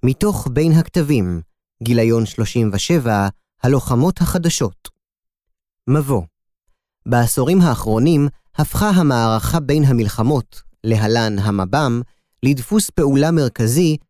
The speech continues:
בהתמודדות הצבאית של ישראל עם אתגריה הביטחוניים, ובפרט ההתמודדות נגד איראן בזירה הצפונית. דפוס פעולה זה מוסיף להגדרות המקובלות של מצבי השח"ם, שגרה, חירום, מלחמה,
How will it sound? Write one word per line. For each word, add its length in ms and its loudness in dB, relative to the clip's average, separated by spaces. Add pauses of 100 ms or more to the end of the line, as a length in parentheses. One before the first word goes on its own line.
(140)
בהתמודדות 840 -2
הצבאית 500 -4
של 180 -2
ישראל 560 0
עם 120 -2 (100)
אתגריה 460 0
הביטחוניים, 720 0 (440)
ובפרט 580 0 (140)
ההתמודדות 720 0
נגד 280 0
איראן 440 0
בזירה 400 0
הצפונית. 600 -2 (680)
דפוס 300 0
פעולה 440 0
זה 300 0 (340)
מוסיף 400 0
להגדרות 580 0
המקובלות 680 -2
של 140 -2
מצבי 420 -2
השח"ם, 640 -4 (320)
שגרה, 540 -4
חירום, 520 -2 (120)
מלחמה, 640 -2